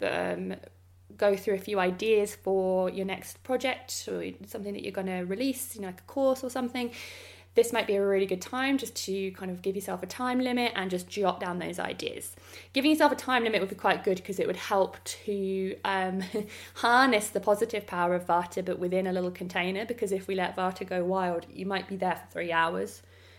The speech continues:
like, going at, like, "Then we can do this thing and then this thing," you know. So it depends. If you want that, then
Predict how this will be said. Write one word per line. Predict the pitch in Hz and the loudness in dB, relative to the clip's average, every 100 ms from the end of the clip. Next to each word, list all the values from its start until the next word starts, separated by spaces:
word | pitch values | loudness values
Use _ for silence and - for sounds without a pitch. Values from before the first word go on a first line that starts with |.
| - - | -14 -10
like, | 110 - - - _ - | -8 -8 -10 -20 _ -8
going | 190 175 180 | -6 -4 -4
at, | |
like, | - - - | -4 -6 -2
"Then | 330 | 0
we | 349 | 2
can | 330 | 6
do | 349 | 6
this | 392 | 6
thing | 392 339 240 | 4 2 4
and | 247 | 4
then | 302 | 4
this | 381 | 4
thing," | 392 320 220 - | 2 0 -2 -2
you | |
know. | 175 180 - | -4 -4 -10
So | - 208 | 0 0
it | - | 0
depends. | - 381 262 | 2 4 4
If | - | -2
you | 277 | 0
want | 294 202 | 0 4
that, | 185 | 2
then | 190 185 180 | 2 -4 -4